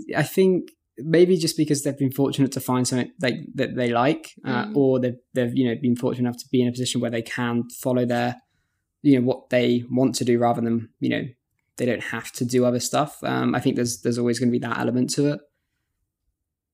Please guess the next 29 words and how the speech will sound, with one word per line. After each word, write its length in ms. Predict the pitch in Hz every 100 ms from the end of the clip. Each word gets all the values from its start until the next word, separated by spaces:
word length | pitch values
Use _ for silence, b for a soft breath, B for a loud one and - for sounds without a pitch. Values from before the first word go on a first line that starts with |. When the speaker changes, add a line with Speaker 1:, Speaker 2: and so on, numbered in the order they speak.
| _ _ _ _ _
Speaker 1:
But 220 | - 139 -
I 100 | 147
guess 240 | 170 156
just 180 | 151 -
finding 240 | 135 131
something 220 | 127 127 123
that, 140 | - -
that 180 | - 113
really 160 | 131 131
stimulates 600 | - 123 123 123 123 -
them. 320 | 139 151 147
Speaker 2:
Mm. 180 | 240 214
Speaker 1:
Um, 340 | 120 117 120 -
I 100 | 135
don't 200 | 135 127
think 220 | 131 123 -
entrepreneurship 600 | 135 120 123 123 120 120
is 100 | 117
the 140 | 120 117
answer 360 | 117 110 120
to, 240 | 113 117 117 - - _ _
to 340 | - 123 113 - _ _
what 200 | 139 135
is 80 | 123
the 80 | -
best 260 | 123 113 -
style 260 | 123 120 120
of 80 |
work. 260 | 117 117 147